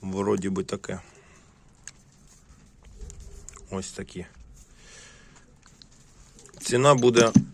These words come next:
по сто вісімдесят гривень за кожен.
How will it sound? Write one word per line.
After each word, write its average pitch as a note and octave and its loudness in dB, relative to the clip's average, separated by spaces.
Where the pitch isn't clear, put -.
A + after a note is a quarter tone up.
по A2 -2
сто C3+ 2
вісімдесят G#2+ -2
гривень F#2 -4
за G#2 -6
кожен. F#2+ -6